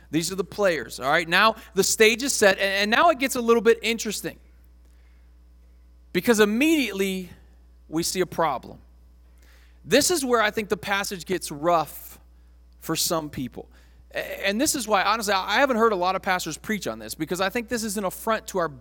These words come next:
basic sense of fairness, our basic sense of the ways that things should be.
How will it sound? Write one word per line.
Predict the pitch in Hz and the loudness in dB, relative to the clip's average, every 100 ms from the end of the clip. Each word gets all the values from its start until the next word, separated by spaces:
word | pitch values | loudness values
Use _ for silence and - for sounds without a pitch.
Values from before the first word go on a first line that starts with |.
| - - | -20 -4
basic | 208 233 - 214 - - - | -2 0 0 -2 -2 -16 -16
sense | - - 208 190 - | -6 0 0 0 -6
of | - 165 156 139 - - - | -2 0 0 -6 -16 -20 -18
fairness, | - 180 160 127 - - - - - - - - - - - | 2 4 4 -2 -10 -14 -14 -18 -20 -20 -20 -20 -20 -20 -2
our | 196 285 | 6 6
basic | 277 233 - 185 | 6 0 0 -2
sense | 214 196 | -2 -2
of | 190 | -2
the | 185 | -2
ways | 196 196 175 | 0 0 -2
that | 196 | -8
things | - 196 180 | -4 -4 -2
should | - - 233 214 190 - - | -2 0 4 4 2 -14 -12
be. | 143 196 143 | -4 -4 -6